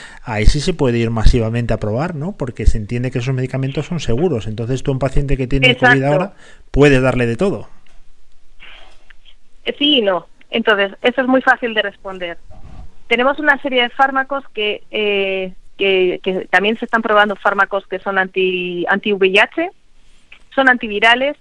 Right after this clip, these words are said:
Speaker 2: que están en mercado desde hace muchos años y se conoce el perfil de seguridad. Pueden ser seguros, pero la siguiente pregunta que tenemos que contestarnos es, ¿y es eficaz contra el coronavirus?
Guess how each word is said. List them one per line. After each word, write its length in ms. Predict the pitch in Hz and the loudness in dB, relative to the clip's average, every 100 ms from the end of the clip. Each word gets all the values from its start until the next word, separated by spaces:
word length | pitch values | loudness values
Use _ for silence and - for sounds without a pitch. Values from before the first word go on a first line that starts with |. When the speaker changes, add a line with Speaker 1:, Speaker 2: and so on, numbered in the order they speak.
| _ | _
Speaker 2:
que 80 | 202 | -8
están 220 | - 240 | -4 -4
en 80 | 233 | -2
mercado 340 | 208 208 220 | -6 0 0
desde 160 | 202 208 | 0 -2
hace 160 | 214 | -4
muchos 360 | 214 208 196 190 | -8 -8 -10 -4
años 360 | 214 226 247 254 - | -2 0 -4 -6 -16
y 80 | |
se 140 | 214 220 | -8 -4
conoce 360 | 220 233 240 262 | 0 0 2 0
el 100 | 247 | 2
perfil 480 | 208 202 - 240 | 0 -2 -6 -2
de 140 | 254 254 | 0 0
seguridad. 600 | 233 208 190 185 175 170 - - - - - | -2 -4 0 4 4 2 -8 -16 -18 -20 2
Pueden 300 | 254 269 269 | 4 4 2
ser 180 | 277 262 | -2 -2
seguros, 520 | 220 208 233 185 - - | -6 -2 -2 -4 -6 -2
pero 140 | 202 | 2
la 120 | 196 196 | 2 0
siguiente 280 | 214 226 247 | -4 -2 0
pregunta 420 | 247 240 240 226 | 2 2 2 2
que 80 | 208 | 2
tenemos 240 | 208 208 - | 0 -2 -4
que 120 | 226 | 0
contestarnos 760 | 220 214 202 - 214 214 202 | 0 0 -2 2 2 0 0
es, 200 | 196 170 - - - | 2 2 -2 -20 -8
¿y 160 | 208 | 2
es 140 | 247 302 | 2 2
eficaz 400 | 285 208 190 185 | -4 0 -2 -2
contra 240 | 196 185 | -6 -6
el 80 | 165 | -6
coronavirus? 680 | - 180 175 165 185 226 254 | -2 -2 -2 -2 -2 -2 -6